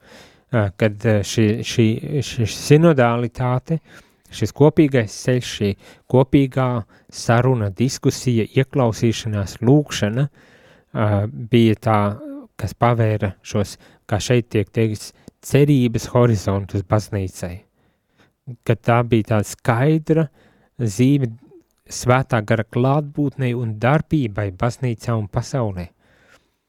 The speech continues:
Ā, vai ne? Un, un tas, manuprāt, ir ļoti skaisti. Un es to pilnīgi noteikti no savas pieredzes varu apliecināt, kā, m, tieši tā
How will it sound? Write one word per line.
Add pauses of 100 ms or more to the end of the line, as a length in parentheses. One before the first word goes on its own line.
(340)
Ā, (560)
vai
ne? (500)
Un, (120)
un
tas,
manuprāt,
ir
ļoti
skaisti.
Un (400)
es
to
pilnīgi
noteikti
no
savas
pieredzes
varu
apliecināt,
kā, (100)
m, (140)
tieši
tā